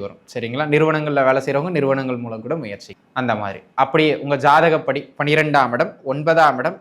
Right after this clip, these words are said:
அல்லது எட்டாம் இடம், இந்த மூன்றுல எந்த பாவகம் சம்பந்தப்படுகின்ற தசை புக்தி அமைப்புகள் சென்றாலும் இந்த காலகட்டம் உங்களுக்கு உறுதியாக வெளிநாடு அமைப்புகளை பெற்றுக் கொடுக்கும். அதனை அடுத்ததாக இந்த காலகட்டத்தை பொறுத்த மட்டிலும் வேறு என்ன அமைப்பு உண்டு அப்படின்னு கேட்டிங்கன்னா,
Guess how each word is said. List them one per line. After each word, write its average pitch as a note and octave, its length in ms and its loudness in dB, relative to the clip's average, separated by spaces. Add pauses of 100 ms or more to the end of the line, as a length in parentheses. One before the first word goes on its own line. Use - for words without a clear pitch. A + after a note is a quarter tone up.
அல்லது D3 200 -2 (100)
எட்டாம் B2 300 -2
இடம், A2 160 -8
இந்த C3 100 -12 (100)
மூன்றுல E3+ 360 -4 (640)
எந்த F#3+ 160 2 (160)
பாவகம் F3 480 4
சம்பந்தப்படுகின்ற D3 720 -4 (120)
தசை D#3+ 200 -2 (100)
புக்தி C#3+ 320 -4
அமைப்புகள் C3+ 540 -4
சென்றாலும் C3+ 600 4 (560)
இந்த C3 120 -2 (120)
காலகட்டம் D3 540 0
உங்களுக்கு B2+ 400 -8
உறுதியாக C#3+ 580 0
வெளிநாடு D3 440 0
அமைப்புகளை B2 460 -8 (120)
பெற்றுக் A#2+ 260 -12
கொடுக்கும். A2 320 -14 (380)
அதனை F3+ 280 6
அடுத்ததாக D3+ 480 2 (400)
இந்த E3 120 0 (100)
காலகட்டத்தை D3+ 580 4
பொறுத்த A#2+ 260 -8
மட்டிலும் G#2+ 300 -14 (320)
வேறு D#3 340 4
என்ன C3+ 180 0
அமைப்பு B2 260 -6
உண்டு A#2+ 160 0
அப்படின்னு A2+ 260 -6
கேட்டிங்கன்னா, A#2 340 -6